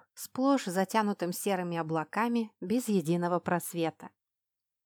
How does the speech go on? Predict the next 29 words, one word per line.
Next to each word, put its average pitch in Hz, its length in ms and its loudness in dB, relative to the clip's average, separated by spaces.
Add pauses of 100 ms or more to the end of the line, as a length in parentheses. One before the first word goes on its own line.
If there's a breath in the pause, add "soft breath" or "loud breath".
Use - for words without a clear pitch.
(240)
Даже 294 340 6
природа 277 520 4
как 190 220 2
будто 226 300 2
протестовала 214 1000 4
против 165 400 -2
идеи 185 400 4
выпустить 175 580 0
в 160 60 -2
этот 160 280 -2
лес 202 220 0
сотни, 220 640 -2 (440)
а 262 100 4
может 240 340 6
и 180 60 4
тысячи - 460 0
озлобленных 165 680 2
тварей 190 400 2
из 180 220 -4
потустороннего 170 800 0
мира. 160 340 -2 (960)
Но 330 160 6
Аркадия 226 440 6
Борисовича 190 640 4
такие 170 340 0
мелочи, 208 400 2
разумеется, 170 680 0
не 160 200 -2
волновали. 147 720 -4